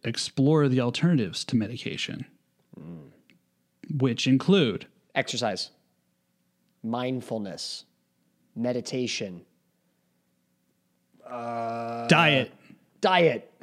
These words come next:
Speaker 2: <laughs>
Speaker 1: and supplements,
Speaker 2: sleep,
Speaker 1: sleep, to name a few.
Speaker 2: to name a
Speaker 1: All
Speaker 2: few.
Speaker 1: right. <laughs>
Speaker 2: Yeah.
Speaker 1: And number one, pills don't teach skills.
Speaker 2: Amen.
Speaker 1: Find other help and other strategies to help yourself.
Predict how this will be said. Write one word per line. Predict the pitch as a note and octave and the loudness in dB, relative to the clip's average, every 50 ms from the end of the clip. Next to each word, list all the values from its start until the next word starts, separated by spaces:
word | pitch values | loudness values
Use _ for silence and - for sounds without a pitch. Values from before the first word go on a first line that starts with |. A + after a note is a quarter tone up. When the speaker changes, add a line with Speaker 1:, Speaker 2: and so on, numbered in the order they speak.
| - - | -8 -8
Speaker 2:
<laughs> | - - - - - | -8 -10 -4 2 2
Speaker 1:
and | C#3+ C3+ | 4 6
supplements, | - E3 D3+ D#3 C#3+ - A#2 A2+ A2+ - - - - - _ _ _ - - - - - - - - | 6 6 6 6 6 4 4 4 0 -2 -2 -6 -10 -14 _ _ _ -6 -6 -6 -6 -12 -20 -18 -10
Speaker 2:
sleep, | - - - G#3 G3+ D#3 - - - - - _ _ _ _ _ _ | -8 -2 2 4 2 2 2 -2 -10 -18 -20 _ _ _ _ _ _
Speaker 1:
sleep, | - - - F#3+ F#3 C3+ A2 - - - _ _ _ _ _ _ _ _ _ _ _ | 0 4 6 6 6 4 2 -2 -10 -20 _ _ _ _ _ _ _ _ _ _ _
to | - C#3+ | 4 6
name | C#3 C3+ C3 B2+ | 6 8 6 6
a | A#2+ | 4
few. | - A2+ A2+ - - _ _ _ _ _ - - - _ - | 0 -4 -6 -8 -14 _ _ _ _ _ -20 -20 -20 _ -8
Speaker 2:
to | - C#3 | -4 -2
name | C3 A2+ | 2 4
a | D3+ | 4
Speaker 1:
All | E3 | 6
Speaker 2:
few. | E3+ | 6
Speaker 1:
right. | D#3+ B2+ G2+ - - - - - | 4 4 0 -4 -8 -12 -12 -8
<laughs> | - - - - D#3 - - E3 - - - _ _ _ _ - - - - - - - | -8 -6 -2 0 2 2 2 0 0 -4 -10 _ _ _ _ -20 -18 -16 -16 -16 -10 0
Speaker 2:
Yeah. | - G#3+ E4 | 2 4 6
Speaker 1:
And | - F3+ G3+ G3+ F3+ D3+ B2+ A2 - A#2+ - - _ _ _ - | 6 6 6 6 4 4 2 0 -4 -6 -8 -12 _ _ _ -2
number | A#2 A#2+ C3 C#3+ D#3 F#3 F#3 A3 A#3+ | 0 2 4 4 6 6 6 6 6
one, | A#3 B3 A#3+ A3 E3 C3+ B2 A2+ A2+ B2+ C#3+ - - _ _ _ _ _ _ _ _ _ _ _ _ _ - | 6 6 4 4 4 2 2 2 2 2 0 -4 -10 _ _ _ _ _ _ _ _ _ _ _ _ _ 0
pills | C3+ C#3+ C#3+ B2+ A#2 A2 A2+ - - | 2 4 4 4 2 0 -2 -4 -6
don't | D3+ - B2 A#2 A#2 A#2 | -2 0 0 2 0 0
teach | - - A#2+ A#2+ - | -2 -2 -2 -2 -2
skills. | - - - G2 F#2 F2 - - - - - - - _ _ _ _ _ _ _ - | -4 -4 -4 -4 -4 -6 -6 -6 -6 -8 -8 -12 -18 _ _ _ _ _ _ _ -8
Speaker 2:
Amen. | B2+ A#2 A2 G2 F2+ E2+ - _ _ _ _ _ _ _ _ _ _ _ - _ | -6 -6 -6 -8 -10 -14 -18 _ _ _ _ _ _ _ _ _ _ _ -20 _
Speaker 1:
Find | - - A#2+ A#2+ A#2+ A#2+ | -4 -4 0 0 2 2
other | C3 C#3 D#3 D3+ D3+ D#3 D#3+ D#3+ D#3+ - - | 4 4 4 4 4 4 2 0 -2 -6 -6
help | - - E3 F3 F#3+ G3 - - _ _ _ - | -2 0 2 2 2 -2 -6 -14 _ _ _ -4
and | C3 A#2+ A2+ A2+ A2+ | -4 -2 -2 -2 -2
other | G#2+ C3 C3+ C3+ | 0 0 0 0
strategies | B2+ - - D3+ D3+ D#3 D#3 E3 F3 F3+ F#3 F#3 - - | 0 0 0 2 2 2 2 2 2 2 2 0 0 -2
to | - C3+ | -4 -2
help | A#2+ C3 B2 - | -2 -2 -2 -2
yourself. | - A#2+ - - - F3 G#3 A#3 A3+ - - | -4 -4 -2 0 2 2 2 0 0 -4 -12